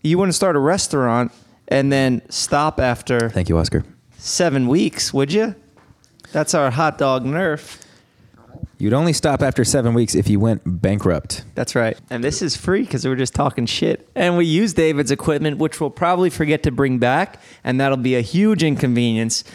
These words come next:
Speaker 1: when they're all stressed out looking to film and record views next.
Speaker 2: Actually, yeah.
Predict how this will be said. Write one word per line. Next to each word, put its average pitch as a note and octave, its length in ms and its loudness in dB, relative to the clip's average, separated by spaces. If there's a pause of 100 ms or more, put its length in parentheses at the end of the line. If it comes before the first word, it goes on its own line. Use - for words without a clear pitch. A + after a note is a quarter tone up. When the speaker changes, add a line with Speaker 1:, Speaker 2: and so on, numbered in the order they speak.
(140)
Speaker 1:
when B2+ 200 -2
they're B2+ 180 2
all A#2+ 120 2
stressed A#2+ 380 -2
out A#2 200 2
looking A#2 240 0
to A2 40 0
film A2 460 0
and A2+ 160 0
record A2 360 0
views A#2 460 0
next. A2+ 220 -2
Speaker 2:
Actually, F2+ 440 0
yeah. F2+ 340 0